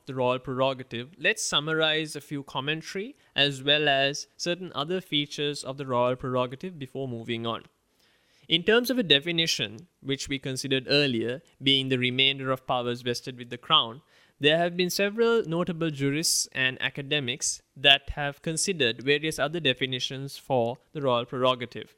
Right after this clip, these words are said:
Quite notably, A V Dicey has noted that royal prerogatives can be considered as every act the government can do without an act.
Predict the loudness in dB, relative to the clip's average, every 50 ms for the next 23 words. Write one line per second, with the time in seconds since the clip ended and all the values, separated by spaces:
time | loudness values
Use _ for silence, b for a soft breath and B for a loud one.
0 | _ 2 4 4 4 4 4 4 4 6 6 4 2 2 2 0 2 4 4 4
1 | 4 2 0 0 6 8 8 8 8 6 4 4 4 0 -2 -6 -8 -2 0 0
2 | 0 0 -2 -4 -4 -4 -2 -2 -4 -4 -4 -10 -14 -4 0 2 4 4 2 0
3 | -4 _ -12 -12 -12 _ _ _ _ _ _ _ _ _ 2 4 4 4 2 0
4 | -2 0 2 2 2 2 0 -4 -6 -6 -6 -6 -6 -4 -4 -2 -2 -4 -4 -4
5 | -4 -4 -2 -4 -2 0 2 2 2 2 2 2 2 2 4 2 2 2 2 0
6 | -2 2 6 8 8 8 6 0 -10 -10 -10 -2 0 0 0 2 0 -2 -2 -4
7 | -6 -2 -2 -2 -2 0 2 2 4 4 4 2 -2 -4 -2 -2 2 4 4 4
8 | 4 2 0 0 0 0 -2 -4 -10 -18 -20